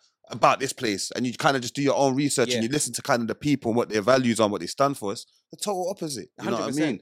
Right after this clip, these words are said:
Speaker 1: mean? So they got
Speaker 2: hundred percent.
Speaker 1: black Jesus in their church in Ethiopia, but everywhere else, white Jesus. Nas said, Nas said white Jesus poison. <laughs> He did.
Speaker 2: And, and with
Speaker 1: <laughs>
Speaker 2: music therapy, I,
Speaker 1: Mm.
Speaker 2: I wanted to include the public in it. I wanted them to be a part of something. Like,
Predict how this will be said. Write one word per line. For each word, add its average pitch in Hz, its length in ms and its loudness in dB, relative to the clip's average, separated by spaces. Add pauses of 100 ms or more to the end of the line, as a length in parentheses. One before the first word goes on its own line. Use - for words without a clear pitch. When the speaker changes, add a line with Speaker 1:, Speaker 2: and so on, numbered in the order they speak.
(100)
Speaker 1:
mean? 147 80 -10
So - 80 -6
they 156 140 0
got - 20 -8
Speaker 2:
hundred - 0 -
percent. 143 180 6
Speaker 1:
black 104 200 2
Jesus 120 360 -4
in 110 60 -10
their 110 140 -6
church 104 260 -6
in 87 140 -12
Ethiopia, 120 480 -2
but 95 100 -6
everywhere 147 380 2
else, 139 320 2 (340)
white 117 240 2
Jesus. 117 500 -6 (360)
Nas 139 220 4
said, 147 180 2
Nas 151 220 2
said 131 120 -4
white 131 240 2
Jesus 120 280 -6
poison. 123 420 -2 (440)
<laughs> - 280 -6 (840)
He - 20 -10
did. 151 320 0 (180)
Speaker 2:
And, 139 120 -2
and 135 120 -6 (160)
with 147 200 0
Speaker 1:
<laughs> 151 80 0
Speaker 2:
music 143 260 -4
therapy, 135 580 -6
I, 110 120 0
Speaker 1:
Mm. 92 140 -6 (280)
Speaker 2:
I 120 60 -6
wanted 131 440 -10
to 120 260 -8
include 120 320 -10
the 101 80 -12
public 113 400 -10
in 113 100 -10
it. - 100 -12
I 104 60 -8
wanted 113 360 -10
them 113 140 -8
to 104 120 -16
be 110 120 -8
a 101 60 -8
part 110 280 -6
of 98 60 -12
something. 98 340 -14
Like, 101 220 -6